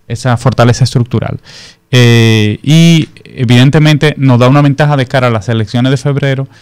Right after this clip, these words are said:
porque permite que nosotros primero trabajemos para mantener las alcaldías que tenemos actualmente, unos, un medio centenar de alcaldes y un poquito más de directores de distritos municipales,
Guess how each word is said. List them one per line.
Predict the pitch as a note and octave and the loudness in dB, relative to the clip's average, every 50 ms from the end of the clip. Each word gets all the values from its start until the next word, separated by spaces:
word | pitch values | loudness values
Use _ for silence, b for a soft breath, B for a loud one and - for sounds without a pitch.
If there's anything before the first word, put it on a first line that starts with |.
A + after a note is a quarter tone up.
| b b b b b _ | b b b b b _
porque | - B2 B2 - C3+ A#2 | -4 -4 -2 0 -2 -2
permite | - C3 C3 C#3 C#3 C#3 C3 C#3 B2+ | 0 0 2 2 2 2 0 -2 -4
que | - C3 | -2 -4
nosotros | B2+ B2 - - B2 A2+ B2 A2+ A2 | -4 -4 -4 -6 -6 -4 -4 -6 -6
primero | - - A#2 A#2 B2+ B2 A2+ A2+ | -6 -4 -2 0 0 0 0 -2
trabajemos | - - A2+ A2+ A2 A#2 C3 C#3 D3 - | -2 -2 0 0 0 0 0 0 0 0
para | - D3 C3 C3 | 0 0 2 2
mantener | B2+ B2+ B2 A#2+ C3 A#2+ A#2+ B2+ A#2+ | 2 0 0 0 2 2 2 2 2
las | A2 G#2+ G#2+ | 0 0 -2
alcaldías | A2 G#2 - A2 G#2 G#2 A#2+ C3 | -2 -2 -2 -4 -2 0 -2 -2
que | B2 - B2+ | -2 -2 -4
tenemos | - C3 C3 C3+ B2+ B2 A#2 | -4 -2 -2 0 0 -2 -2
actualmente, | A#2 - C3 C3+ D3 C#3+ C3 B2 A#2+ B2+ B2+ b b b b b b b b _ | -2 -4 -4 -2 -2 -2 -2 -4 -6 -10 -14 b b b b b b b b _
unos, | - A2+ A2+ A#2 A#2 A2+ A2+ A2+ A2+ A2 A2 - - - _ _ - | -6 -4 -4 -4 -2 -4 -4 -4 -6 -8 -12 -16 -18 -20 _ _ -6
un | A#2 A#2+ A#2+ A2+ A2+ A2+ | -2 -2 0 0 0 0
medio | A#2 B2+ C3 C3 C#3 | 2 2 2 0 -2
centenar | A#2+ - B2+ A#2+ C3 A#2+ B2 B2 A#2+ | -2 -2 -4 -4 -2 -2 -2 -2 -2
de | A#2 A#2 | -4 -6
alcaldes | G#2+ - - C3+ C3+ C3 B2 A#2 A2+ G#2+ | -6 -2 -2 0 0 0 0 -2 -2 -2
y | A2 G#2+ G2+ G2+ G2+ G2 | -2 -4 -4 -4 -4 -4
un | G#2 A#2 A2 | -4 -4 -2
poquito | B2 A#2 - C3+ A2+ - A2+ | -4 -2 -2 -4 -2 -2 0
más | A#2 A#2 A2+ | 0 0 0
de | A2 A2 G#2+ G2+ F#2+ G2+ - G2+ | 0 -2 -4 -4 -6 -8 -10 -8
directores | G2 A2+ G#2+ G#2+ - - B2+ B2+ B2+ A#2+ | -6 -6 -6 -6 -6 -4 -4 -4 -2 -2
de | A#2+ A2+ | -2 -2
distritos | G#2+ G#2 G2+ - B2 B2 - C3 | -4 -4 -4 -4 -6 -4 -2 -2
municipales, | C3 C3 C3 - - B2 - B2 A2+ G#2 G#2 A2+ - | 0 -2 -2 -2 -4 -6 -2 -2 -2 -2 -4 -8 -14